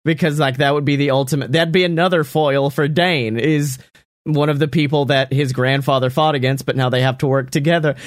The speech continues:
And he is just the nicest human being on the planet. He's very ki-,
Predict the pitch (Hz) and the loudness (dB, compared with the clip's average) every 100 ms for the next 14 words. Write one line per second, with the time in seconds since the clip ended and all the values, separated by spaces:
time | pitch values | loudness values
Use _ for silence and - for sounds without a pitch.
0 | 151 127 131 135 208 165 139 123 - 117 | -10 -4 -2 0 0 -2 -2 -2 -2 -2
1 | 110 117 131 160 - 151 - 131 110 110 | 0 0 0 0 0 -4 -2 -2 0 0
2 | 113 117 135 123 117 107 135 135 147 156 | 2 2 2 0 -4 -4 0 0 2 -2
3 | 160 131 120 123 151 180 175 - 160 156 | -2 -2 0 0 2 2 0 -2 -2 -2